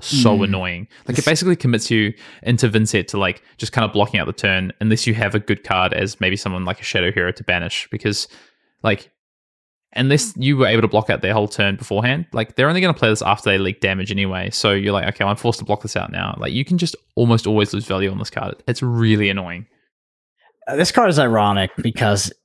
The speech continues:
Speaker 2: this is the actual Vynnset staple. It's not Chains of Mephetis. <laughs> It's Widespread Annihilation. I
Speaker 1: No,
Speaker 2: think
Speaker 1: of course
Speaker 2: it's
Speaker 1: not.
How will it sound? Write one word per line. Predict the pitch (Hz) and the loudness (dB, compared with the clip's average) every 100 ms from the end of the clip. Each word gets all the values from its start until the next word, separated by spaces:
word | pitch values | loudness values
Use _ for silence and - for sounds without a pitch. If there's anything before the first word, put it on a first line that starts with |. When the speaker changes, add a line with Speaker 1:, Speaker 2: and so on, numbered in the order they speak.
| _ | _
Speaker 2:
this | 110 - | -2 0
is | 180 | 0
the | 107 87 | 0 0
actual | 90 - 110 101 | 0 0 -2 0
Vynnset | 113 104 110 98 | -2 0 -2 -2
staple. | - 104 104 110 107 | -2 -2 0 -2 -4
It's | - - | -8 -6
not | 110 104 | -6 -4
Chains | 107 98 104 | -4 -4 -6
of | |
Mephetis. | 95 - 95 92 101 - - | -8 -6 -6 -4 -6 -8 -6
<laughs> | 101 92 - | -4 -2 -2
It's | 113 - - | -2 -2 -4
Widespread | 104 101 95 90 | -4 -6 -8 -8
Annihilation. | 85 90 87 90 - 107 | -4 -4 -4 -6 -8 -10
I | 98 | -8
Speaker 1:
No, | |
Speaker 2:
think | 95 101 | -6 -4
Speaker 1:
of | |
course | - - | 0 0
Speaker 2:
it's | - | -2
Speaker 1:
not. | - | -8